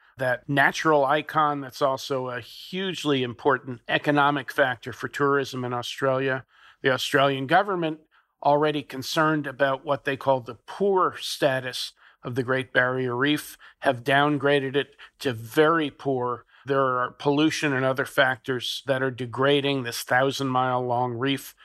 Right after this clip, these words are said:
but the main one is simply climate change.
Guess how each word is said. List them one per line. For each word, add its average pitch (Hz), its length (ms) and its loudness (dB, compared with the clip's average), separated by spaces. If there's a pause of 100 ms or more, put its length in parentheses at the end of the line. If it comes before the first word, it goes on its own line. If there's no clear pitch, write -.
but 139 140 0
the 139 80 -2
main 135 320 0
one 127 260 2
is 127 220 -4
simply 123 340 -4
climate 113 400 -2
change. - 460 -10